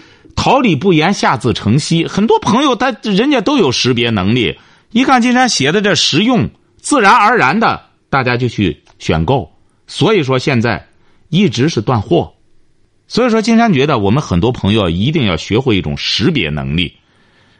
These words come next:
你就像《金山夜话》也是这样，金山让有些朋友去听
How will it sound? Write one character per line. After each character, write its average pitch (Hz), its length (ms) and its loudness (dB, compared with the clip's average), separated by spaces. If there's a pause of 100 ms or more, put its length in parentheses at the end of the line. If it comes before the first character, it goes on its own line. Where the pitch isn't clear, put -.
(220)
你 185 140 0
就 247 80 2
像 214 100 2
《金 226 180 2
山 233 180 2
夜 214 120 2
话》 175 220 0
也 104 100 0
是 92 160 -4
这 95 80 0
样， 87 100 0
金 185 200 0
山 202 140 2
让 175 180 2
有 92 100 0
些 120 140 0
朋 117 220 -2
友 107 100 2
去 90 160 -6
听 202 400 -2